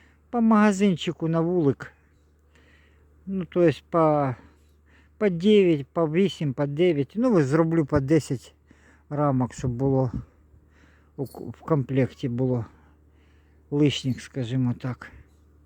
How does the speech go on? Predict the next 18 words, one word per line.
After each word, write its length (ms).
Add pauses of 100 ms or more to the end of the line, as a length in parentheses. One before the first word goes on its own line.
(920)
Щоб, 320 (1600)
щоб, 120
бо 320
немає 340
їх 140
особливо 560
де 120
складати. 720 (1500)
І 100
в 40
той 160
же 100
время, 320
в 80
той 180
час 280
же 140
ж, 160